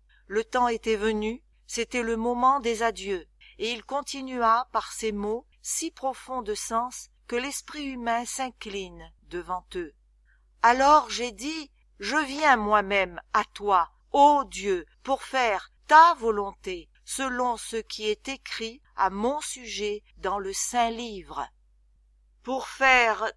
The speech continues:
ta volonté. La divinité infinie cédait une partie d'elle-même.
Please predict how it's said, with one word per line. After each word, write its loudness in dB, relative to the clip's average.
ta 12
volonté. -16
La 6
divinité -6
infinie -8
cédait -4
une -4
partie -4
d'elle-même. -4